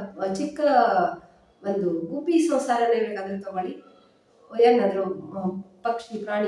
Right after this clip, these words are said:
ಯಾವ್ದಾದ್ರು ತಗೊಳ್ಳಿ, ಮಗು ಆಗುತ್ತೆ, ಮಕ್ಕಳಾದ್ಮೇಲೆ ಒಂದ್ ಆ-, ಆರು ತಿಂಗಳ, ಒಂದ್ ವರ್ಷ ಹಾಲು ಕುಡಿತವೆ, ಅವು ಇಂಡಿಪೆಂಡೆಂಟ್ ಆಗಿ ಆಹಾರ ಸ-, ಸಂಗ್ರಹಣೆ ಮಾಡ್ಕೋಬಹುದು ಅಂದ ತಕ್ಷಣ ಅವರವರ ಜೀವನವನ್ನ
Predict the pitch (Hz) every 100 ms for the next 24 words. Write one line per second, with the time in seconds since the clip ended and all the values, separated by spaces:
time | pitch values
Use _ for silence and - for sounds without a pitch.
0 | 190 214 226 220 202 175 - - - _
1 | _ 277 302 320 302 247 240 233 247 233
2 | 240 269 247 247 247 233 226 208 208 196
3 | 196 196 214 - 214 214 202 196 196 202
4 | - 196 190 196 202 180 180 180 - _
5 | _ _ 226 254 247 233 254 240 233 226
6 | 226 220 214 220 208 214 214 214 - -
7 | 208 202 214 202 202 214 240 - 208 208
8 | 190 196 190 - 285 311 - _ 240 254
9 | 254 240 226 190 214 214 190 190